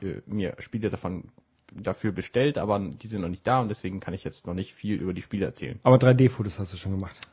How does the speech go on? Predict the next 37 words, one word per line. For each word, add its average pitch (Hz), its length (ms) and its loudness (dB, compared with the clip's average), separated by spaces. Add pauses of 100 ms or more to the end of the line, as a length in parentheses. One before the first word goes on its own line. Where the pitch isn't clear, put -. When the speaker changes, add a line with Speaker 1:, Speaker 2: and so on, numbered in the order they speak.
Speaker 1:
Genau, 104 200 4
drei 98 160 2
D 127 120 0
Fotos 127 220 2
habe 113 100 -2
ich - 60 -14
gemacht. 104 260 0
Die - 60 -2
Auflösung 110 380 2
ist - 100 -6
albern, 139 420 2
aber 95 360 -2
der 95 220 -2
drei 92 240 0
D 92 160 2
Effekt 127 280 4
ist - 120 -10
nett. - 200 -6 (220)
Speaker 2:
<laughs> 147 80 6 (680)
Ja, 123 80 4
du 131 100 6
hast 127 120 2
vorhin 143 220 8
hier, 135 240 8
ähm, 120 300 2
vom 120 160 2
Balkon 135 400 2
quasi 117 320 2
fotografiert 117 640 -2
und 117 80 0
da 110 100 2
hat 113 140 -4
man 113 180 0
halt 110 140 -2
gesehen, 117 240 2
dass 110 180 -2
du, 110 200 -4